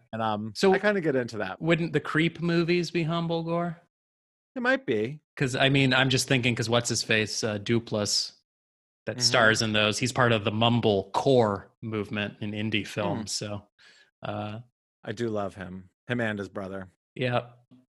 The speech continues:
Speaker 2: Pat Healy. Pat Healy, man. Uh, in this movie. Uh,
Speaker 1: Oh.
Speaker 2: he, he was her boss at,
Speaker 1: So
Speaker 2: uh,
Speaker 1: good.
Speaker 2: at
Speaker 1: Yep.
Speaker 2: Big Taters. Uh, yeah, he is just amazing. When is Pat Healy gonna get his big break, man?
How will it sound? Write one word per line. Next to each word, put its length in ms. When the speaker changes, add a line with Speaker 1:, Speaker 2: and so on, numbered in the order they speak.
Speaker 2:
Pat 300
Healy. 560
Pat 220
Healy, 360
man. 340
Uh, 540
in 160
this 200
movie. 500
Uh, 220
Speaker 1:
Oh. 40
Speaker 2:
he, 240
he 140
was 140
her 100
boss 520
at, 300
Speaker 1:
So 300
Speaker 2:
uh, 20
Speaker 1:
good. 300
Speaker 2:
at 100
Speaker 1:
Yep. 80
Speaker 2:
Big 200
Taters. 520
Uh, 460
yeah, 360
he 260
is 140
just 180
amazing. 340
When 120
is 80
Pat 280
Healy 360
gonna 140
get 160
his 160
big 240
break, 280
man? 260